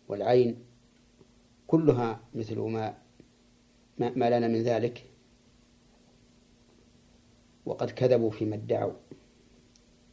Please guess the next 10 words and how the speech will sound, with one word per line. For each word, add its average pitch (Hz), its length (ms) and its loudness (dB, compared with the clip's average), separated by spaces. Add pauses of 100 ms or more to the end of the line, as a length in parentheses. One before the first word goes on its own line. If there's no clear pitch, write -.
(640)
وخالفوا 113 720 0 (800)
المسموع 123 580 0
والمعقول، 110 560 0 (1800)
فإن 120 240 2
الله 117 220 0
تعالى 113 280 0
يقول 117 300 4
وهو 110 200 0
أعلم 113 320 0
بنفسه: 123 480 2